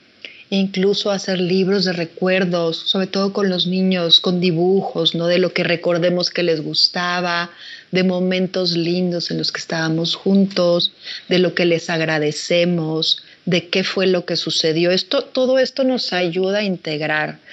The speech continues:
este, la pérdida y nos ayuda a seguir adelante con nuestro proceso de duelo y nos va a dar sostén, ¿no? Hablando un poquito de esta etapa del sentido, ¿no?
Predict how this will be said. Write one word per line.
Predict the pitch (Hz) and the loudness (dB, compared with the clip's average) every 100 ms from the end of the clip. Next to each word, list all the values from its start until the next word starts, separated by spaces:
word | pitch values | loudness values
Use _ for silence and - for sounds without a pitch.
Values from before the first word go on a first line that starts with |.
| - - - - - | -16 -16 -16 -18 -8
este, | 175 160 - - 156 | -6 -6 -8 -2 0
la | 151 147 | 0 -2
pérdida | - 165 156 139 123 - _ _ _ _ - - - - | -2 0 0 -2 -4 -12 _ _ _ _ -20 -20 -14 -6
y | 185 180 | 0 2
nos | 185 180 170 | 2 2 2
ayuda | 160 156 196 254 | 0 2 2 2
a | |
seguir | 247 202 185 180 | 0 0 2 2
adelante | 180 175 165 165 175 | 0 0 -2 -4 -6
con | 165 | -4
nuestro | 156 - 165 | -4 -4 -4
proceso | 156 156 165 - 170 | -2 -2 0 0 0
de | 160 | -2
duelo | 156 160 175 | 0 2 2
y | |
nos | 180 170 | 0 0
va | 175 | 0
a | 175 | -2
dar | 175 | -2
sostén, | 170 165 - - 131 147 - _ - | -4 -2 -2 -2 -6 -8 -12 _ -4
¿no? | 165 190 - - - | -2 -2 -6 -12 -8
Hablando | 190 185 180 190 | -2 0 2 0
un | 208 | -2
poquito | 202 196 - - 190 185 | -6 -8 -10 -8 -4 -2
de | 175 165 | 2 2
esta | 170 - 196 | 2 -2 -6
etapa | 196 190 185 | -6 -4 -2
del | 170 | -2
sentido, | 170 160 160 151 170 160 139 | -2 -2 -4 -4 -4 -2 -2
¿no? | 143 147 196 | -4 -4 -6